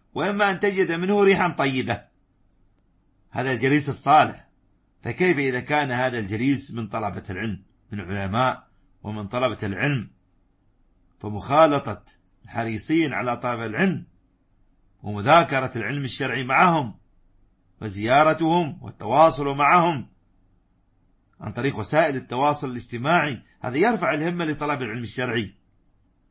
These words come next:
قال عبد الله بن مسعود رضي الله عنه: "اعتبروا الرجل بمن يصاحب، فإنما يصاحب الرجل من هو مثله." رواه البيهقي في شعاب الإيمان.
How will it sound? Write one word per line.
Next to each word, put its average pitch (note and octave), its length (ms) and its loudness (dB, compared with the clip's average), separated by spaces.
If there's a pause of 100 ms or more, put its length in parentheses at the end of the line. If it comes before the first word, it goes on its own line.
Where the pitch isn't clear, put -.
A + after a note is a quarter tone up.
(260)
قال C#3 220 2
عبد A2+ 180 -2
الله B2+ 240 -2
بن A2+ 80 -6
مسعود B2 500 -4 (1300)
رضي A#2 240 -4
الله A2+ 140 -2
عنه: D3 340 2 (920)
"اعتبروا D#3+ 520 0
الرجل G#3+ 440 0 (240)
بمن B2 280 -4
يصاحب، A2 440 -4 (800)
فإنما C3+ 380 -6
يصاحب F3 380 4
الرجل G3+ 460 0 (300)
من B2 160 -4
هو C3+ 220 2
مثله." A#2+ 440 -2 (920)
رواه C#3 220 0
البيهقي C#3 680 0
في C3 120 -8
شعاب A2+ 300 -2
الإيمان. G#2+ 440 -4